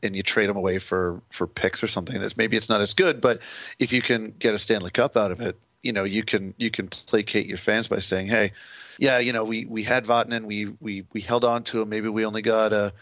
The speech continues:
you know, a third round pick or a second round pick. I don't know what he, he would command, uh, as a restricted free agent, but hey, we got this nice shiny cup here." Um,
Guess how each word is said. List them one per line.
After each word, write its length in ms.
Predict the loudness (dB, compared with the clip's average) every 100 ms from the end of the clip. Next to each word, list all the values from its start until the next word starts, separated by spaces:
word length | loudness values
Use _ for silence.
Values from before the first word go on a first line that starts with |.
| _
you 80 | -4
know, 120 | -2
a 20 | 2
third 340 | 2 2 -2
round 300 | -6 -6 -8
pick 260 | -8 -6 -8
or 60 |
a 60 | -10
second 400 | -6 -6 -6 -6
round 240 | -6 -8
pick. 240 | -8 -6 -6
I 40 |
don't 100 | -4
know 80 | -6
what 100 | -6
he, 140 | -8 -8
he 160 | -6 -4
would 180 | -4 -4
command, 600 | -4 -4 -4 -4 -8 -14 -16 -4
uh, 180 | 0 0
as 120 | 0
a 40 | -2
restricted 460 | -2 -2 -2 -6 -16 -20 _ -8
free 220 | 0 4
agent, 320 | 4 4 0
but 120 | -2 -8 -18 -6 2
hey, 160 | 4
we 100 | 4
got 120 | 2 2
this 120 | 2
nice 140 | 2
shiny 260 | 4 2 2
cup 240 | 0 2
here." 220 | 2 0 -2 -16 -16 2
Um, 540 | 4 6 6 4 -2